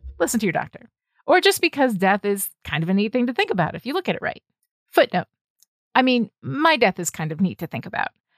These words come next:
The deaths of others sucks and grief sucks and cancer can go fuck itself sideways. And we have to do something about climate change right now because capitalism is killing people with the careless abandon of a Marvel action scene.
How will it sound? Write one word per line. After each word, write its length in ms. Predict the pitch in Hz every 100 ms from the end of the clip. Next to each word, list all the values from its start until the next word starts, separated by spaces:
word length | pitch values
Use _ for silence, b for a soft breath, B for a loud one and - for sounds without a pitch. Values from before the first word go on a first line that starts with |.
| -
The 120 | 220
deaths 400 | 220 220 285 -
of 120 | 247
others 420 | 220 202 196 196 185
sucks 400 | - 156 - 196
and 120 | 180
grief 280 | 208 240 -
sucks 320 | 160 156 -
and 100 | 190
cancer 320 | 254 240 233
can 120 | 208
go 100 | 180
fuck 240 | 170 175 170
itself 280 | - 156 -
sideways. 440 | 160 151 156 156
And 60 | 170
we 80 |
have 160 | 208 214
to 100 | 254
do 100 | 226
something 280 | 214 196 190
about 220 | 160 160
climate 360 | - 175 175 165
change 320 | 170 165 170
right 380 | 180 196 202 233
now 260 | 220 190
because 220 | 196 208
capitalism 560 | - 214 208 214 220 226
is 80 | 240
killing 340 | - 392 359
people 220 | 285 226
with 140 | 254 -
the 80 | 285
careless 520 | - 339 339 339 330
abandon 600 | 277 277 311 302 247 226
of 120 | 214
a 60 | 247
Marvel 380 | 247 247 247 247
action 420 | 233 240 - 220
scene. 380 | 202 78 -